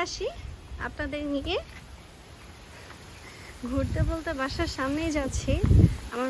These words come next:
বাসার সামনেতেই তো অনেক বেশি সুন্দর। আসলে ঘোরার জন্য আর দূরে কোথাও যেতে হয় না, কারণ বাড়ির সামনে এত সুন্দর একটা রাস্তা থাকলে কি আর অন্য কোথাও ঘুরতে যেতে ইচ্ছা করে?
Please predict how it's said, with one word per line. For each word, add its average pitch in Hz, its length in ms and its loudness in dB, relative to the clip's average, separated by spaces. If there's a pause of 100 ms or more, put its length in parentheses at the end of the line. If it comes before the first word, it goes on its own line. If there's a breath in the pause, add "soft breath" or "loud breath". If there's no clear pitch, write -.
বাসার 277 340 -4
সামনেতেই 294 540 -2 (120)
তো 302 60 2 (240)
অনেক 269 160 -4 (100)
বেশি 330 200 -6 (120)
সুন্দর। 220 360 -4 (760 loud breath)
আসলে 285 260 0 (140)
ঘোরার 285 320 2
জন্য 294 160 2 (120)
আর 269 140 2
দূরে 262 240 0
কোথাও 302 280 -6
যেতে 262 200 -4
হয় 254 180 6
না, 240 60 -2 (500 loud breath)
কারণ 285 260 -4
বাড়ির 277 340 0
সামনে 285 260 6 (260)
এত - 100 -6 (220)
সুন্দর 294 340 -6 (140)
একটা 285 180 -14 (120)
রাস্তা - 340 -8
থাকলে 285 280 -10
কি - 100 -6
আর 269 120 -2
অন্য 285 180 -6
কোথাও 302 240 -12
ঘুরতে 285 280 -10
যেতে 285 220 -4
ইচ্ছা - 240 -8
করে? 262 160 -6